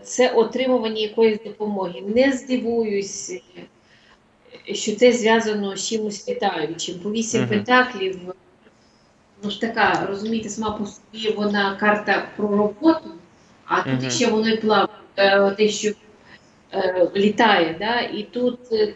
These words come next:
Speaker 1: тема піднімається, те, що ми отримуємо все ж таки щось літаюче. Не знаю, чи це будуть ракети, чи це будуть, е, саме літаки, але ми його отримаємо, те, що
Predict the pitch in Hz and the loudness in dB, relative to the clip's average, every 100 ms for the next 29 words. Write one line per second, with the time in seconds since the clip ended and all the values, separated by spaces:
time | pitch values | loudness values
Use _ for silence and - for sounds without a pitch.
0 | - 247 247 226 208 202 214 226 214 208 | 2 4 4 0 -2 -2 0 2 0 -2
1 | - 247 - 226 233 226 254 254 226 208 | -2 -2 0 -6 -4 -4 0 2 2 0
2 | - - - 233 - 220 - 196 190 - | -10 -16 -6 -4 -2 -6 -4 -4 -4 -4
3 | - - - - 240 226 226 220 214 185 | -20 -20 -20 -2 2 2 0 -2 2 2
4 | 175 - 233 254 254 202 185 196 208 208 | 0 -2 -2 0 2 0 -2 -8 -10 -8
5 | 208 208 214 208 214 196 185 - 202 190 | -8 -8 -10 -6 -4 -4 -8 -10 -12 -6
6 | 190 185 185 - - 190 190 190 190 - | -4 -2 -4 -6 -6 -4 -4 -8 -14 -18
7 | - - - 226 202 202 202 - 214 - | -18 -16 2 4 4 4 0 -2 -6 -2
8 | 302 311 339 - - - _ - 196 208 | 0 2 0 -6 -12 -12 _ 0 4 6
9 | 214 208 202 196 196 180 190 185 202 233 | 4 4 4 4 0 -4 -10 -8 0 0
10 | 247 220 226 226 247 247 214 190 214 208 | 0 4 4 4 -2 -4 -4 -2 -2 -2
11 | 214 | -4